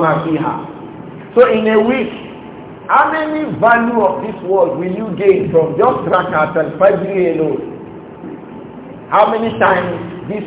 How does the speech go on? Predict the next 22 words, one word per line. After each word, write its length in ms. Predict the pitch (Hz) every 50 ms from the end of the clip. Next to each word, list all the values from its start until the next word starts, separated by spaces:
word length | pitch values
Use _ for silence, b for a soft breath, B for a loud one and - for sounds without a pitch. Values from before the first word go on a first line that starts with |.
| - 180
world? 500 | 165 180 185 165 143 123 107 - - - - - - - - - - - - - - - -
One 380 | 143 175 220 262 254 254 247 - - - 139
Rakat 480 | 180 202 - 175 185 160 156 - - -
al-Fajr 720 | 160 143 139 - - 180 185 180 - - 175 170 160 151
you 100 | 156 151
observe 480 | 151 143 - - 170 175 170 165 165
on 300 | 143 156 151 147 143 143 151
one 360 | 175 202 220 233 233 208 170
day 360 | 175 185 185 180 - - - - - - - - - - - - - - - - - -
is 300 | 160 165 165 156 135 113 -
better 320 | 208 233 233 - 254 240 -
than 320 | - 202 190 180 170 156 156
the 80 | 165
entirety 1000 | 165 175 175 170 170 165 165 - - 202 220 233 - 151 247 240 240 - 247 254
of 180 | 233 214 196 151
this 140 | 196 208 190 - 180
world 300 | 180 190 196 190 185 175 170
and 180 | 160 156 151
what 200 | 160 170 170 170 165
it 80 | 160 - -
contains. 560 | 151 143 143 143 151 151 151 135 120 107 - - - - - - - - - - - - - - - - - - - - - - - - -
Okay. 520 | 143 156 143 - 113 110 87 80 -